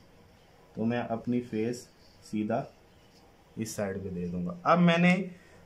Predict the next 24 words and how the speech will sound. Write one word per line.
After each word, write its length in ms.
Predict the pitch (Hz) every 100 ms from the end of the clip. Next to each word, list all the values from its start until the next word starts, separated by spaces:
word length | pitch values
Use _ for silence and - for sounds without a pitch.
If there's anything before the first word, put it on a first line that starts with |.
| 120
जनरेटर 540 | 135 147 143 143 165
की 280 | 175 175 170
न्यूट्रल 420 | 160 135 127 147 156
भी 160 | 170
दे 220 | 160 151
दी, 180 | 151 165
अब 220 | 165 147
मैंने 420 | 160 151 160 165 -
नीचे 320 | 135 139 165
वाले 240 | 165 156 156
पॉइंट 360 | 156 147 147
को 120 | 160
न्यूट्रल 680 | 143 131 131 156 160 - 139
रख 240 | 143 143
दिया 240 | 147 160 160
दोस्तों, 360 | 147 143 160
ऊपर 300 | 147 143 156
वाली 220 | 151 139 139
साइड 280 | 127 120
को 100 | 127
फेज 240 | 139 135 139
रख 200 | 135 127
दिया, 200 | 131 131
ताकि 540 | 131 127 127 143 175